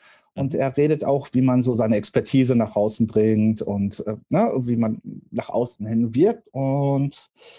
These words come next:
Speaker 1: ähm, er sagt zum Beispiel übers Verkaufen, du sollst dich ja nicht als die beste Wahl hinstellen,
Speaker 2: Mhm.
Speaker 1: sondern du sollst, äh, den Menschen,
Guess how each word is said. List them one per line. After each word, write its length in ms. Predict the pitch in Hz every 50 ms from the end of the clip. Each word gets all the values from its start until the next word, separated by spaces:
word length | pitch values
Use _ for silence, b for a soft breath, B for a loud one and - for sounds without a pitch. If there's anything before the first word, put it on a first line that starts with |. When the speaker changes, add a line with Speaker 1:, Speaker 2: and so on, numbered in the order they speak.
| B B B _ -
Speaker 1:
ähm, 540 | 143 139 139 139 139 139 139 139 139 139 - _ _ _ _ _ _ _ _ _ _ _ _ _ _ - - 104 - _ - -
er 260 | - 147 160 180 196
sagt 600 | 180 - 151 156 180 202 202 208 - - - - _ _ _ _ _ _ _ _ _ _ _ -
zum 160 | - - 131
Beispiel 320 | - 127 151 - - 160
übers 240 | 131 123 123 120 -
Verkaufen, 600 | - - - - - - 123 170 175 - - 165
du 120 | 147 143 127
sollst 380 | 117 123 131 151 156 - -
dich 120 | 160 143 -
ja 100 | 143 131
nicht 260 | 131 135 131 - -
als 160 | 123 120 -
die 100 | - 117
beste 520 | 104 104 - 135 - - - - 147 117 110
Wahl 280 | 113 120 151 180 202 190
hinstellen, 760 | 120 110 101 98 - - - - 101 104 120 208 - - _ _ _ _ _ _ _ _ _ _ _ _ _ _ -
Speaker 2:
Mhm. 220 | - - 80 117 160 _ _ _ _ _ b b b b b b b b
Speaker 1:
sondern 560 | b - 147 147 147 160 165 165 165 165 170 _ _ _ _ _ -
du 120 | - 135
sollst, 520 | 127 147 143 156 170 165 - - - - _
äh, 300 | - 139 139 139 143 143 147 147 147 - -
den 180 | 139 131 135 139
Menschen, 580 | 139 147 170 170 - - - 170 160 160 165